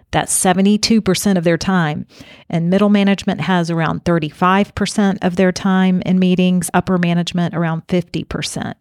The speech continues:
And many employees just feel overwhelmed by the number of meetings, forty-five percent. So that's more reason for you to make your meetings count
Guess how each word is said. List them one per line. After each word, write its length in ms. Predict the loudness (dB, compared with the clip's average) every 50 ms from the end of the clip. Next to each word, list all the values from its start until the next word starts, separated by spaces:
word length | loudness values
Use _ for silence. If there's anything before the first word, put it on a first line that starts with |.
| -2
And 220 | 0 2 4 4 4
many 240 | 4 2 2 2 2
employees 480 | 0 0 0 0 2 2 4 2 2
just 240 | 0 -2 -2 -2 0
feel 220 | 0 0 0 2 2
overwhelmed 640 | 0 0 2 2 0 2 2 2 2 2 0 0 0
by 140 | 0 0 0
the 100 | 0 -2
number 560 | -2 0 0 2 2 2 0 0 -2 -2 -2 -4
of 180 | -4 -4 -4
meetings, 520 | -6 -6 -6 -6 -8 -8 -8 -10 -10 -12 -14 -14
forty-five 680 | -8 -2 0 2 2 0 0 0 0 0 0 0 -2
percent. 540 | -4 -6 -4 -4 -4 -4 -4 -6 -8 -14 -20 -20 -20 -20 -20 -20 -20
So 140 | -4 -2 0
that's 220 | 0 0 0 0 0
more 300 | 2 4 4 4 4 4
reason 520 | 4 4 4 2 2 0 -2 -2 -2 -6
for 160 | -2 0 2
you 140 | 2 4 4
to 100 | 4 2
make 240 | 2 2 0 0 2
your 140 | 2 2 4
meetings 360 | 4 2 0 -2 -4 -6 -10
count 520 | -6 -4 -2 0 0 0 -2 -4 -8 _